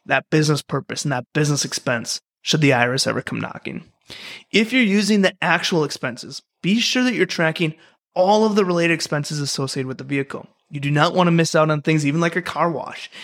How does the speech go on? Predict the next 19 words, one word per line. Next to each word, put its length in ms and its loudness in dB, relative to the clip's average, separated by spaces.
even 260 2
things 240 2
like 140 4
maintenance. 500 0
You 80 -4
wanna 200 -2
make 100 2
sure 160 -2
you're 100 0
tracking 540 -4
all 180 0
of 120 -8
that. 240 -10
Now, 100 4
when 100 4
it 60 -4
comes 200 2
to 80 -4
depreciation, 760 2